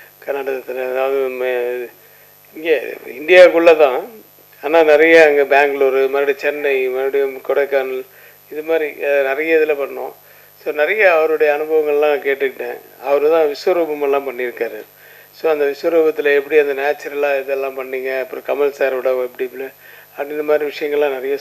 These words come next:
சொல்லுவாரு. ஏன்னா, இனிய நண்பர் அவரு, நல்ல ஆர்ட் டைரக்டர். ஒரு, அஹ், "இந்த வீட்லயா ஷூட்டிங்?" அப்படின்னு வந்து வந்த உடனே சுதீப் கேட்டாப்புல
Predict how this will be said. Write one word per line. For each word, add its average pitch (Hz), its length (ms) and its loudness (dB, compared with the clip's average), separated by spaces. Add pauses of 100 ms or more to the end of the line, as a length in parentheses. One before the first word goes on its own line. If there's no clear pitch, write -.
சொல்லுவாரு. 127 420 -8 (920)
ஏன்னா, 135 600 -8 (340)
இனிய 170 320 0
நண்பர் 139 540 -2
அவரு, 123 300 -6 (300)
நல்ல 160 360 4
ஆர்ட் 143 120 2
டைரக்டர். 139 560 0 (340)
ஒரு, 139 500 -2 (1080)
அஹ், 151 420 0
"இந்த 170 300 0
வீட்லயா 196 420 4
ஷூட்டிங்?" 226 320 0
அப்படின்னு 156 340 -4
வந்து 165 480 2
வந்த 151 320 2
உடனே 156 220 -2
சுதீப் 139 300 -16
கேட்டாப்புல 123 540 -8